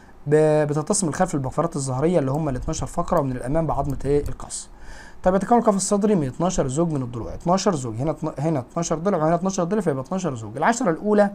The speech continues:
آه، العشرة الاولى بتتصل بين الفقرات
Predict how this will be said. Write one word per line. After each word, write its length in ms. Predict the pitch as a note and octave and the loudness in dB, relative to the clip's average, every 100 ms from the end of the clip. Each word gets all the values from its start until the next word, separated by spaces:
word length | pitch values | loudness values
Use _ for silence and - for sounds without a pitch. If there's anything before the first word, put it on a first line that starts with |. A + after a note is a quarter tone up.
| - - - - - - | -8 -20 -20 -20 -8 2
آه، 560 | C#3+ C#3+ - C3 C3+ | 4 4 0 -2 -2
العشرة 340 | C3 F3 G3 D3 | 0 0 0 0
الاولى 240 | E3 F3 | 0 0
بتتصل 760 | D3 B2+ - G3+ G3+ F#3+ F#3 F3 - | 0 -2 -2 0 0 0 0 -2 -6
بين 280 | D3 F3 C3+ | 2 2 2
الفقرات 640 | A#2+ B2 B2 D3 D#3 A#2 | -2 -10 -6 2 2 2